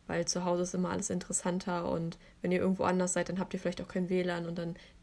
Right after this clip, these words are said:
überlegt ihr zweimal, ob ihr euer Datenvolumen für Instagram benutzen wollt oder nicht.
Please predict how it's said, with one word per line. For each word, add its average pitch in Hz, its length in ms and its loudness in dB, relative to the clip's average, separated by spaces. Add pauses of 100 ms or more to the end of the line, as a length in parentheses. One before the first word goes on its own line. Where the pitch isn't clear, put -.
(140)
überlegt 202 300 6
ihr 202 120 6
zweimal, 185 460 4
ob - 100 -4
ihr 175 100 2
euer 175 260 2
Datenvolumen 175 540 -2
für - 120 -4
Instagram 170 500 -2
benutzen 165 380 -4
wollt 165 180 -6
oder - 160 -6
nicht. 180 200 -8